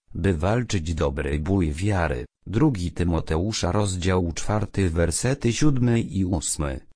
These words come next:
dla szacunku i pobożnego strachu Żydów, rozdział dwunasty, wersety od dwudziestego szóstego do dwudziestego ósmego, dla trzeźwości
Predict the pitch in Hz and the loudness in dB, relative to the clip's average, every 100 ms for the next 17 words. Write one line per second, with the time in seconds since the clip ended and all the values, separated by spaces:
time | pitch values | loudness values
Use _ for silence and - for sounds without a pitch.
0 | 85 82 80 73 - 85 - 156 143 - | -6 0 0 0 0 -2 2 2 2 0
1 | 90 92 101 87 - 98 85 78 85 127 | 0 0 0 0 2 0 2 0 2 0
2 | 110 82 - - - - - 65 - - | 2 0 0 -2 -4 -4 -8 -8 -10 -12
3 | _ 76 78 85 95 92 92 92 101 92 | _ -6 -2 0 0 -2 -2 0 0 0
4 | 87 92 92 78 82 80 85 107 - 104 | 0 2 2 0 -2 0 2 0 0 0
5 | 82 85 82 - 127 139 104 82 80 82 | 2 2 0 0 -2 0 0 0 0 -2
6 | 82 80 76 - 143 139 120 151 147 92 | -4 -4 -4 -2 2 4 4 2 0 -4
7 | 78 95 92 85 80 80 80 78 - 139 | 0 2 2 2 2 0 -2 -4 0 2
8 | 120 101 80 - 90 64 60 60 - - | 4 4 2 2 2 0 -4 -8 -10 -16
9 | - 85 82 80 - 156 143 104 117 - | -6 0 0 0 -2 0 0 2 0 0
10 | 104 95 | 0 0